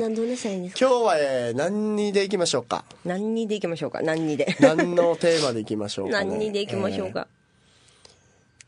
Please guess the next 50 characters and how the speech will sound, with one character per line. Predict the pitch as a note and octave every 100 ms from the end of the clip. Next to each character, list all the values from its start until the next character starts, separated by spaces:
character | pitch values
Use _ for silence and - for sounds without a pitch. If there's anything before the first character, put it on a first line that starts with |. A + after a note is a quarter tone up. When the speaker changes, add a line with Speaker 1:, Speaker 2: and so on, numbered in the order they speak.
| -
Speaker 2:
ー。 |
Speaker 1:
さ | - E3+
あ。 |
Speaker 2:
先 | - A3 B3+ B3+
週 | A#3+ - A#3 A3+
温 | D#3 F3+ F#3
泉 | - F3+ D#3
で | F3+
し | A3
た | G#3+
よ |
ね。 | G#3
Speaker 1:
湯 | E3+
煙 | C#3
で |
し | -
た。 | - A2 -
Speaker 2:
湯 | A#2+
煙。 | C3 A2 G2+ - D#3
Speaker 1:
湯 | D#3
煙 | D#3 B2+ G#2+ D#2+
で | - -
し |
た。 | - -
Speaker 2:
あ | - A2
ー、 | G#2+
じ | A2
ゃ | G2+ -
あ、 | - - -
シ | -
ョ | D#4+
ッ | -
ク | -
な | D#3+
の | B2+ A2
で、 | G#2 F2+ - - _ _ _ _ _ _ _ _ _ _
え | B2 A#2 A2 G#2 - G2+
ー、 | - -
Speaker 1:
は | -
い。 | - _ _ _ _ - A3+
Speaker 2:
悲 |
鳴 | B3+ B3+ B3+
で | B3
い |
き | B3
ま | A#3
し | G#3+
ょ | C3
う |
か？ | -